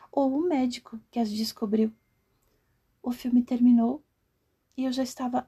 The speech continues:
morrendo de sono. "Acho melhor você ir pra casa. Sua mãe tem que estar preocupada." Eu sabia daquilo, mas não fazia diferença pra mim. "Posso ficar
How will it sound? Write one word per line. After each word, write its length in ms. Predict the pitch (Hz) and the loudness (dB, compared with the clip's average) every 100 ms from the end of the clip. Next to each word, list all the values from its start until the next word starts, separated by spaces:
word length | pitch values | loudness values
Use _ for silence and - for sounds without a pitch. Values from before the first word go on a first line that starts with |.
| _ | _
morrendo 420 | 254 262 247 269 247 | -2 0 2 4 2
de 60 | |
sono. 440 | - - 233 226 240 _ _ _ _ _ _ _ _ _ _ _ _ | 0 0 2 2 0 _ _ _ _ _ _ _ _ _ _ _ _
"Acho 280 | - 269 - | -6 -6 -2
melhor 240 | 285 269 269 | 0 2 0
você 240 | 269 269 | -4 -6
ir 60 | 254 | -8
pra 280 | - 285 359 - | -4 -6 -6 -8
casa. 580 | 311 277 269 233 208 - _ | -4 -2 0 0 -2 -6 _
Sua 240 | - 269 | -10 0
mãe 240 | 247 247 294 | 4 4 2
tem 120 | 311 | -6
que 120 | - | -10
estar 220 | - 254 | -12 -10
preocupada." 800 | 240 240 233 - - 202 196 220 - _ _ _ _ _ _ _ _ _ | -8 -8 -10 -14 -12 -8 -8 -10 -16 _ _ _ _ _ _ _ _ _
Eu 100 | - | -10
sabia 520 | 302 349 277 247 233 226 | -6 -6 -2 0 2 0
daquilo, 760 | 233 240 - 226 214 220 220 _ _ _ _ _ | -4 -6 -6 -4 -4 -4 -8 _ _ _ _ _
mas 200 | 254 254 | 0 2
não 80 | 254 | 2
fazia 400 | - 285 240 233 | -2 -4 0 -2
diferença 540 | - - 226 226 233 | -2 -4 0 0 -4
pra 200 | - 233 | -6 -2
mim. 260 | 214 214 220 _ _ _ _ _ _ - | -2 -2 -6 _ _ _ _ _ _ -10
"Posso 260 | 427 - | -8 -8
ficar 460 | - 240 - 247 | -8 -10 -6 -6